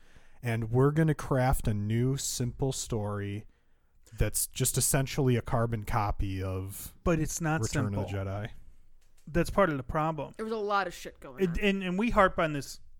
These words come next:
Speaker 2: a lot. I know you don't listen to it, but we, we talk about this a lot on After the Movie.
Speaker 1: If, I mean, I gotta be real with you, Bob. If I'm not on it, I just assume it sucks.
Speaker 2: Yeah, well, I mean, that's fair.
Speaker 1: Okay.
Speaker 2: But we, you, we, we really do. Almost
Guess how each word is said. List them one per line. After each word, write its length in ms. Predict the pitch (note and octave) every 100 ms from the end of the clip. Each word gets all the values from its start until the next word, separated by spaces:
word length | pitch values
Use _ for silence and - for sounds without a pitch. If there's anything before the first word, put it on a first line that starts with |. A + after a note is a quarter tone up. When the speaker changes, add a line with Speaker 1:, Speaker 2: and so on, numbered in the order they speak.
| -
Speaker 2:
a 140 | E3
lot. 380 | C#3+ C3 C3+ D3+
I 100 | D3+
know 140 | F3
you 160 | F#3 F#3+
don't 200 | F#3+ E3+
listen 360 | F#3 F3 D3 B2+
to 240 | C#3+ B2+
it, 180 | A#2+ B2 - -
but 300 | D#3 C3+ - - - - - - - -
we, 360 | D#3+ A3 A#3+ F3+
we 180 | E3
talk 220 | G3 G#3+ E3+
about 240 | D#3 C#3
this 160 | D3 - -
a 160 | D#3 C#3+
lot 680 | B2 A#2+ A#2 B2+ B2+ B2 - -
on 200 | D#3+ C3+
After 360 | B2+ B2 - C3
the 80 | B2
Movie. 480 | B2 B2 B2 B2 -
Speaker 1:
If, 160 | F3 - - -
I 100 | G3+
mean, 140 | G#3
I 80 | G3+
gotta 180 | G3+ F3
be 160 | C#3+
real 200 | B2 A#2+
with 100 | A2+
you, 80 | A2
Bob. 180 | G#2+ G#2+
If 140 | A2+
I'm 160 | D3 D3
not 140 | B2
on 180 | A#2 B2
it, 100 | A#2+
I 60 | G#2
just 240 | G2+ -
assume 240 | - G2+ F#2+
it 80 |
sucks. 340 | - F#2+ B2+ - F3+
Speaker 2:
Yeah, 180 | E3 C3
well, 120 | G#3+ G#3+
I 0 |
mean, 140 | E3+
that's 140 | D3+ B2+
fair. 220 | D3+ C#3+ -
Speaker 1:
Okay. 220 | D3 G2+ - - -
Speaker 2:
But 340 | F3 D#3 C#3+ -
we, 260 | - F3 G3
you, 320 | F#3 F#3 E3+ D#3 D#3 E3 E3
we, 240 | F3 D#3+ F#3
we 220 | E3 F#3+
really 320 | G3 B3 A#3
do. 220 | D#3+ E3+
Almost 400 | D3+ G3 C#4 -